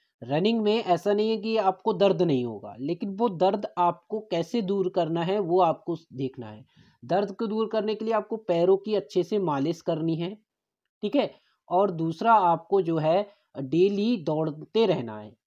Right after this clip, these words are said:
बस इतना कर सकते हैं। आपको बहुत ज़्यादा दर्द हो रहा है तो उस दिन आप ज़बरदस्ती ना करें शरीर के साथ, थोड़ा वॉक ज़रूर करें, लेकिन ऐसा ना हो घर में बैठ जाएंगे, उससे क्या है आपका जो दर्द है वो और बढ़ जाएगा।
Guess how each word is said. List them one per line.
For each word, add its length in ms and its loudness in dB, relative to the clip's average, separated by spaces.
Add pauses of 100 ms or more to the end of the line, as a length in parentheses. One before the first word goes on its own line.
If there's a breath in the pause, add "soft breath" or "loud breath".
(160)
बस 280 -2
इतना 300 -2
कर 120 -4
सकते 320 -6
हैं। 60 -2
आपको 180 -8
बहुत 340 -4
ज़्यादा 300 4
दर्द 280 0
हो 100 -4
रहा 100 2
है 60 0
तो 120 -6
उस 180 -4
दिन 160 0
आप 300 -4
ज़बरदस्ती 680 -6
ना 120 -2
करें 240 -2
शरीर 300 -4
के 120 -4
साथ, 220 -2 (640)
थोड़ा 420 4
वॉक 400 2
ज़रूर 380 -4
करें, 260 -2 (200)
लेकिन 280 -4 (440 soft breath)
ऐसा 260 0
ना 80 2
हो 220 4
घर 260 -6
में 160 2
बैठ 220 2
जाएंगे, 380 2
उससे 360 -4
क्या 200 2
है 140 4
आपका 340 2
जो 120 0
दर्द 300 -2
है 140 2
वो 260 -4
और 200 -4
बढ़ 160 -8
जाएगा। 440 -16